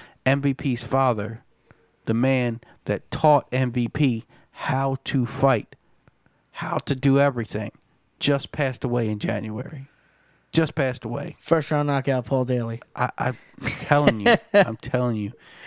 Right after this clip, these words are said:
Speaker 2: He almost dropped his fight. I forgot about that. Yeah.
Speaker 1: He almost, he
Speaker 2: He
Speaker 1: almost
Speaker 2: almost
Speaker 1: did.
Speaker 2: dropped that fight.
Speaker 1: He almost did, but I, I, I, I'm, I don't think, I think he's gonna prove, he's gonna bring out the Brett Favre in him,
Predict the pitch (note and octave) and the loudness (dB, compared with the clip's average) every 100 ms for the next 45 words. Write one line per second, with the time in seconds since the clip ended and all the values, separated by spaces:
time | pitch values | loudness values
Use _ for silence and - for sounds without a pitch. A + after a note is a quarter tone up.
0 | - - F#3+ G#3 F#3+ - F3+ F3 C#3 - | -20 0 2 4 2 4 4 4 -2 -2
1 | B2+ A#2+ C3 C#3+ C3 A#2 A#2 A#2+ C3 A2+ | -2 -2 0 2 2 -2 -4 -4 -4 -6
2 | - - B2 C3+ E3+ E3+ F3 G3 G3+ E3+ | -12 -4 0 6 6 8 6 6 4 2
3 | D3+ D3+ D#3 D3+ D#3+ D#3+ D#3+ C#3+ C3+ B2 | 0 2 2 2 4 4 6 4 2 0
4 | B2 A2+ - B2 - C3 D3 D3+ - F#3 | -2 0 0 2 6 6 6 2 2 0
5 | C#3+ A#2 G#2+ G2+ - _ _ _ G2+ E2+ | 0 -2 -2 -2 -8 _ _ _ -6 -6
6 | - - A#2 A#2 - B2 A#2+ - _ - | -6 -4 -2 -2 -2 -2 -2 -6 _ -8
7 | A2 - - - B2 C3 D3 - C#3+ C#3 | -8 -10 -20 -4 -2 0 -2 -2 0 0
8 | B2 - - - - - - A#2+ - C#3 | -2 -10 -20 -20 -20 -20 0 2 2 -2
9 | C#3+ C3 C#3 A#2+ - - C3 C3 B2+ - | -2 -2 0 0 -2 0 4 4 2 -2
10 | C3 B2+ - A#2+ A2 A#2+ A#2+ A2 G#2+ - | -2 0 -2 -2 -2 -2 -2 -4 -6 0
11 | B2 B2+ - C#3 B2+ C3 B2+ C#3+ D3+ D#3+ | 0 0 -2 0 2 2 2 0 0 -2